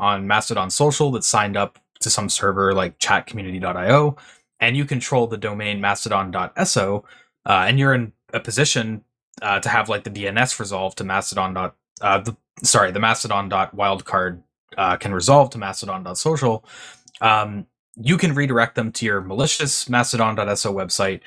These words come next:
which has its Webfinger provide links and keys that have a slash after the dot S O. And these are validated as legitimate requests because the key is legitimate.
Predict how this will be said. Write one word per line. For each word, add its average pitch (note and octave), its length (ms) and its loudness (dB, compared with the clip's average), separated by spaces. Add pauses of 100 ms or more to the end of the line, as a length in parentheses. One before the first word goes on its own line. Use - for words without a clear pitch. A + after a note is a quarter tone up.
(300)
which G#2+ 180 2
has G#2+ 200 2
its G#2 140 -6
Webfinger A#2+ 640 0
provide G2 340 0
links G2+ 260 -6
and F#2+ 120 -16
keys C#3 260 4
that B2 100 -2
have G2+ 140 -4
a F#2+ 60 -6
slash - 760 2
after G#2 320 -2
the F#2+ 160 -8
dot F#2 320 0
S F2+ 180 -2
O. D#3 300 2 (520)
And B2 240 2
these F#3+ 180 -2
are F3+ 60 0
validated C3+ 600 0
as G#2+ 160 -6
legitimate G2+ 400 -6
requests B2 400 0
because G#2+ 280 -6
the G2+ 60 -12
key D#3 180 0
is C#3+ 160 -2
legitimate. A#2+ 480 -2